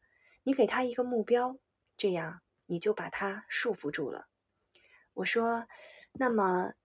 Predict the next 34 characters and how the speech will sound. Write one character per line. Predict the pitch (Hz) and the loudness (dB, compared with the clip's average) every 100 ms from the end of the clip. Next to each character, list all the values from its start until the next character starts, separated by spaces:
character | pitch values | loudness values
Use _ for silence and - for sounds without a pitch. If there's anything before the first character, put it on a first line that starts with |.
| _ | _
你 | - 202 | -2 0
正 | 202 277 | 0 0
在 | 254 | 0
制 | 240 262 | 0 2
造 | 240 196 | 4 4
一 | 165 | 2
个 | 165 185 165 165 - | 0 0 0 -2 -2
在 | 202 | -2
智 | 190 240 220 | 0 0 2
力 | 190 | 2
上 | 175 180 170 | 0 -2 -2
等 | 165 160 | -2 -4
同 | - 180 233 | -4 -6 -2
于 | 214 | 0
我 | 185 147 | 0 -2
们， | 98 123 135 _ _ _ - | -4 -10 -14 _ _ _ -4
甚 | - 262 | 0 0
至 | 226 202 | 2 4
有 | 196 | 4
可 | 220 185 | 4 -2
能 | 165 180 | -2 -2
更 | 220 196 | -4 0
高 | 247 254 | 0 2
于 | 214 | 0
我 | 165 131 | 0 -2
们 | 123 | -4
的 | 135 | -6
人， | 127 131 - _ _ _ _ _ _ _ | -4 -6 -10 _ _ _ _ _ _ _
但 | 285 | 0
你 | 233 | 0
从 | - 208 | 0 2
根 | 220 285 | 4 4
源 | 254 147 | 4 0
上 | 165 180 165 170 | 0 -2 -2 -8